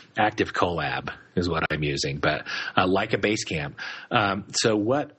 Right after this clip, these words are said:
I did was I was triggered on, actually through one of your blog posts onto the, uh, to some other kind of outsourcing things.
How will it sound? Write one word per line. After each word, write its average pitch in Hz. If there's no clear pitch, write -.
I 127
did 104
was 98
I 123
was 139
triggered 127
on, 104
actually 147
through 135
one 113
of 98
your 117
blog 95
posts 92
onto 101
the, 92
uh, 85
to 110
some 92
other 92
kind 90
of 80
outsourcing 90
things. 60